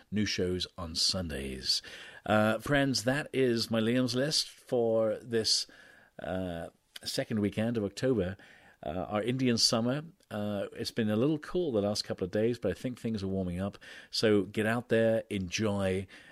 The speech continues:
Uh, I would say leave the car, forget about Ubers, uh, use public transport to get around. If you're in the city or coming into the city, jump on bart, uh, because it is gonna be a driving nightmare. Uh, I'm just saying that because,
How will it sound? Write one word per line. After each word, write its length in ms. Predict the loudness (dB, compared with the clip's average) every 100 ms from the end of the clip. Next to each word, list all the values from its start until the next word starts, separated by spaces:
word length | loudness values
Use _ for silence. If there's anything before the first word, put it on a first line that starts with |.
| -12
Uh, 240 | -6 -4 -4
I 80 | 0
would 180 | 2 2
say 220 | 2 2
leave 300 | 2 0 0
the 80 | -4
car, 480 | -2 0 0 -2 -6 _ -20 _ _
forget 380 | -8 -4 0 2
about 400 | 4 4 2 -2
Ubers, 600 | -2 0 0 0 -2 -2 -6
uh, 260 | -2 0 0
use 380 | 2 4 4 2 -4 -4
public 260 | 0 0
transport 500 | 0 0 0 0 -2
to 60 | 0
get 140 | 0
around. 440 | 2 0 0 -2 -8 -16 -20 -6
If 160 | -4 2
you're 120 | 4
in 120 | 4
the 80 | 4
city 340 | 2 2 2 0
or 80 |
coming 240 | -2 -4 -2
into 240 | -2 -2
the 60 | -4
city, 260 | -2 -2
jump 320 | -2 -2 -2 -2
on 120 | -2
bart, 420 | -2 -2 -2 -8 -16 -20 -18 -8
uh, 220 | -4 -2
because 360 | -4 -4 -4 -4
it 180 | -6 -6
is 160 | -4 -6
gonna 240 | -4 -6
be 400 | -4 -4 -4 -8 -10
a 100 | -10
driving 560 | -8 -6 -4 -4 -6
nightmare. 480 | -6 -8 -6 -8 -8 -12 -20 -14 -6
Uh, 340 | -4 -2 -4
I'm 140 | -6 -4
just 240 | -2 -2
saying 240 | 0 -2 -4
that 180 | -8
because, 460 | -10 -8 -6 -6 -8